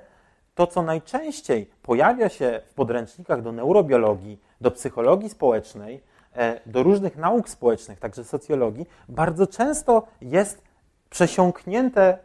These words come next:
ewolucjonizmem, przesiąknięte ideami ewolucyjnymi. E, i często różni naukowcy, wymienię tutaj tylko kilku wpływowych, takich jak Michael Tomasello, Franz de Waal, którego cytowałem, e, czy Michael Gazzaniga,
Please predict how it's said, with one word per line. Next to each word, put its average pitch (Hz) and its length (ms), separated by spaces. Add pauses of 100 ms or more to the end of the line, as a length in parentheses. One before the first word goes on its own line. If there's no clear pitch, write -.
ewolucjonizmem, 151 880
przesiąknięte 160 640
ideami 143 400
ewolucyjnymi. 131 920 (400)
E, 135 240 (420)
i 156 120
często 233 840 (160)
różni 196 360
naukowcy, 165 720
wymienię 170 400
tutaj 147 280
tylko 156 280
kilku 208 400
wpływowych, 131 600
takich - 280
jak 110 140
Michael 117 320
Tomasello, 151 720 (280)
Franz 123 300
de 117 120
Waal, 175 240
którego 165 400
cytowałem, 139 760 (240)
e, 120 360 (220)
czy 135 320
Michael 139 380
Gazzaniga, 117 720